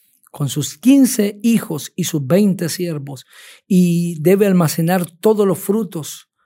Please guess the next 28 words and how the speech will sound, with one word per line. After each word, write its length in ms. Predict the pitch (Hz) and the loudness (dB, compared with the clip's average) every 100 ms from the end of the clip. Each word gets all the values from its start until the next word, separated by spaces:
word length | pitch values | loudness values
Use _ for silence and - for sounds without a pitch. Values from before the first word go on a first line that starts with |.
| _ _ | _ _
para 260 | - 151 151 | -4 -2 -2
que 240 | 170 160 - | -4 -4 0
Mefiboset 840 | 156 160 151 170 143 139 - 175 - - | 0 0 -2 -4 -6 -6 -4 -4 -6 -2
tenga 360 | 185 180 156 143 | 2 2 0 -4
alimento. 680 | 135 139 139 135 120 143 _ _ _ _ _ _ | -6 -8 -10 -12 -16 -20 _ _ _ _ _ _
Pero 340 | 165 175 175 | 0 0 -2
Mefiboset 880 | - 156 208 262 - 220 180 - 214 196 | -2 2 2 2 0 -2 -4 0 2 2
a 120 | 147 | -2
partir 380 | 170 156 208 202 | -4 -2 -2 0
de 60 | |
ese 140 | 180 185 | 0 0
momento 520 | 165 165 208 202 185 | 0 2 2 2 0
empieza 380 | 156 180 185 180 | -2 -2 -2 -2
a 40 | |
vivir 400 | 156 156 196 196 - | -2 0 -2 -2 -2
en 280 | 180 151 | 0 0
Jerusalén, 1120 | - 226 254 254 233 - 208 170 170 135 127 - _ _ _ _ | -4 2 4 4 0 -2 -2 0 0 -2 -8 -16 _ _ _ _
porque 460 | - 156 - 147 - | -6 -4 -6 -8 -4
come 640 | - 214 226 240 247 277 _ _ _ _ | 2 4 4 0 -4 -8 _ _ _ _
a 120 | 139 | -6
la 140 | 131 | -4
mesa 600 | 127 165 180 - 180 - _ | -2 0 0 -2 -10 -12 _
del 280 | 139 131 | -6 -6
rey. 320 | 131 143 143 - _ _ _ _ _ _ - | -8 -12 -14 -18 _ _ _ _ _ _ -4
La 220 | 147 143 | -2 2
vida 420 | 139 214 196 175 | 2 4 2 0
cambió 420 | - 160 143 175 | -2 -4 0 0
totalmente. 1080 | 175 160 151 170 156 139 131 127 - 147 - | -2 -4 -4 -2 -2 -2 -4 -6 -10 -18 -20